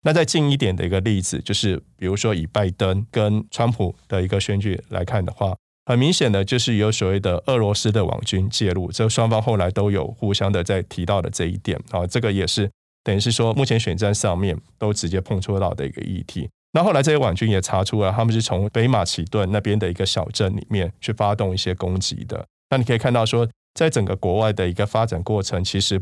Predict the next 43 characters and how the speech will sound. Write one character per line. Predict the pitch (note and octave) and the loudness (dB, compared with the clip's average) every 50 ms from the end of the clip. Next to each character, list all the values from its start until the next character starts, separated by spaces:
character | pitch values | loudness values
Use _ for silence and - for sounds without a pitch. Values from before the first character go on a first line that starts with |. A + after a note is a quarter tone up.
| - | -4
是 | C3 - C3 - - B2+ | -6 -6 -4 -2 0 0
一 | |
个 | A#2 A#2+ | 2 2
很 | A2 G2 | 0 -2
正 | - - A2 G2+ | 0 0 0 0
常 | G2 - F2 | 0 -2 -4
的 | F2 | -4
现 | E2+ - G#2 F2 | -2 -2 -4 -4
象， | F#2 - F#2+ F2 - _ _ _ - | -4 -4 -6 -6 -8 _ _ _ -4
不 | - A2 | -2 -2
是 | - - B2 | 0 0 0
只 | A2+ - A2 | 0 0 0
有 | F#2+ F2 | 0 0
在 | - G#2 G2 | 0 -2 -2
国 | - - F#2 E2+ - - | -2 -4 -4 -4 -4 -2
内 | F#2 F#2+ F2+ F2 | -2 -2 -2 -4
才 | - - F#2 | -4 -4 -2
会 | G2 G#2+ G2 | 0 0 0
发 | F#2+ - F2 E2+ F2 | -2 -2 -2 -2 -2
生。 | F2 - - - E2+ F2 - - _ _ _ _ _ _ - | -2 -2 -2 -4 -4 -6 -8 -10 _ _ _ _ _ _ 0
那 | F3+ | 2
你 | F#3 D3+ | 4 4
在 | - D3 D#3 | 4 2 2
谈 | - D#3 C#3 | 2 2 2
到 | C#3 C3+ | 2 0
国 | B2 - G#2+ | 0 0 2
内 | A2+ A#2 A2 | 2 2 2
来 | G2+ G2+ | 2 2
讲 | G2+ - D2+ | 0 0 0
的 | G#2 | 0
话， | A2 G#2+ | 0 -2
同 | - - C3 D3 E3+ | 0 0 0 0 0
时 | - - C3 | 0 0 0
也 | A#2+ G2+ | 0 0
差 | - A2+ | 0 0
不 | A2 | 0
多 | A2+ A#2 | 0 0
是 | - - A2+ | 0 0 0
在 | A2 C3 A#2+ A2 | 2 2 2 4
那 | A#2 A#2 | 4 2
个 | - F2+ | 2 2
时 | - - - F2 F2 | 0 0 -2 -2 -2
期， | F#2 - - - - F2 E2 E2 | -2 -2 -2 -2 -2 -4 -4 -6